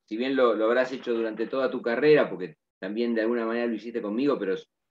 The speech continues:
hablaste la última parte en Novartis, eh, nombraste ahora hacer muchos temas vinculados al mentoring y al coaching. Comentame eso, cómo estás haciendo eso, si de modo informal,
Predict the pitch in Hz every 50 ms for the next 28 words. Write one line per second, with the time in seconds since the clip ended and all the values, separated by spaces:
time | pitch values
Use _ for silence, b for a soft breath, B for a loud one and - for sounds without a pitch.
0 | _ _ _ - 95 110 113 113 - 117 110 110 117 117 120 117 110 104 120 120
1 | 113 120 117 117 117 117 127 131 131 123 120 - 135 135 127 - _ _ _ _
2 | _ _ _ _ _ _ 110 107 107 107 107 107 104 104 104 104 101 101 107 110
3 | 113 113 120 131 139 - - - 151 143 135 123 123 127 139 147 151 151 147 139
4 | 127 127 - 131 123 123 127 127 127 123 - 135 123 123 117 - - 135 127 135
5 | 127 120 120 113 113 113 117 120 123 123 120 113 - - 110 107 113 120 135 143
6 | 147 151 135 123 120 113 110 117 113 165 156 131 113 104 110 107 98 107 117 117
7 | 131 139 - 196 202 214 220 202 - - 127 - 156 156 143 131 - 143 120 123
8 | 123 117 131 127 131 147 170 175 175 151 127 120 104 113 120 120 120 123 123 123
9 | 123 127 120 117 - 110 107 120 131 143 151 156 151 147 139 127 113